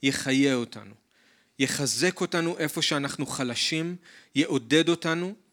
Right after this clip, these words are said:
איפה שאנחנו תשושים,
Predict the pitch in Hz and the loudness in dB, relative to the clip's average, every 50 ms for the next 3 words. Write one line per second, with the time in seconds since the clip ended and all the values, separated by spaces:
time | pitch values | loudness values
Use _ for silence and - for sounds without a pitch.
0 | _ _ _ _ _ _ _ _ _ _ _ _ _ _ _ - - 139 139 - | _ _ _ _ _ _ _ _ _ _ _ _ _ _ _ -6 -4 -4 -2 -2
1 | 160 147 - 160 143 135 139 143 143 139 - 156 143 - - - - 139 - - | -2 0 2 2 2 2 2 0 -2 -2 -2 -4 -4 -2 -2 -2 -2 -2 -4 -4
2 | - - 165 160 170 180 190 | 0 0 0 0 0 -2 -4